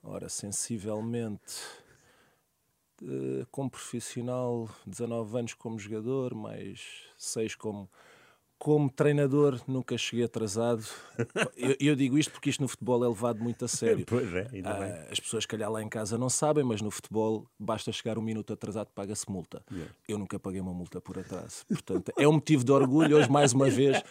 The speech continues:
Speaker 1: hoje, mais uma vez, não pago, não pago multa
Speaker 2: Exato,
Speaker 1: por
Speaker 2: não
Speaker 1: atraso.
Speaker 2: pagas, não é? Já agora, qual era o valor da multa mais pesada? Era, era por minutos de atraso? Era pelo simples atraso?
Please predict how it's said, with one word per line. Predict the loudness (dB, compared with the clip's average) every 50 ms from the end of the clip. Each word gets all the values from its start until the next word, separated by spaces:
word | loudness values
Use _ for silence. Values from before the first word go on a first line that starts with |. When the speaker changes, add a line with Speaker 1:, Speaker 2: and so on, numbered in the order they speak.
| -20 -10 0
Speaker 1:
hoje, | 0 2 2 4
mais | 2 2 2
uma | 2 2 2
vez, | 4 2 2
não | 2 0
pago, | 0 2 0 0 0 0 0
não | 2 2 2
pago | 4 4 4 4 4 4
multa | 2 2 4 2
Speaker 2:
Exato, | 2 2 2 0
Speaker 1:
por | 2 -2
Speaker 2:
não | -4 -2
Speaker 1:
atraso. | 0 0 2 2
Speaker 2:
pagas, | 0 -2 -4 -6
não | -10 -12 -14 _ _ -4 0
é? | 0 2 2 0 -4 -8 -12 _ 2
Já | 4 4
agora, | 4 6 4 2 2
qual | 0 0 0 0
era | 0 0 0 -2 -2 -4 -6 -8 -12 -14 -8 -2
o | -2 0
valor | 2 2 4 4 2 2 2
da | -2 -4
multa | -4 -4 -6 -4 -4 -4
mais | -2 -2 -4 -4
pesada? | -6 -4 -2 0 0 0 -2 -4 -6 -6 -6 -4
Era, | -2 -2 -2 0
era | 0 0 0 2
por | 0 0
minutos | 2 2 2 2 0 0 0
de | -2
atraso? | 0 0 2 0 0 0 -2 -2 -4 -4 -2
Era | 0 2 2 2 0
pelo | 0 -4 -4
simples | 0 -2 -2 -2 -2 -2 -2
atraso? | -2 -2 0 -2 -2 -2 -4 -8